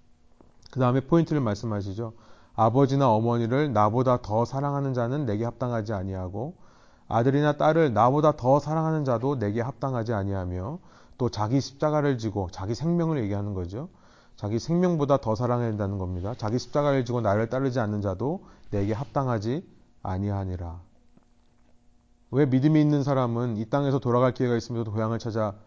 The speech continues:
여행을 떠날까요? 예수님을 가장 사랑하기 때문에 그런 거죠. 오늘 우리의 삶에도, 우리 오늘 신앙에도 정말 예수님이 최우선인가,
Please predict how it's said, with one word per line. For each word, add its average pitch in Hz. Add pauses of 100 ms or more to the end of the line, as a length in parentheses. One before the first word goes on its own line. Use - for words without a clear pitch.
(200)
여행을 113
떠날까요? 107 (640)
예수님을 139
가장 131
사랑하기 135
때문에 117
그런 104
거죠. 92 (840)
오늘 120
우리의 123
삶에도, 113 (680)
우리 110
오늘 113
신앙에도 120 (400)
정말 180
예수님이 151
최우선인가, 113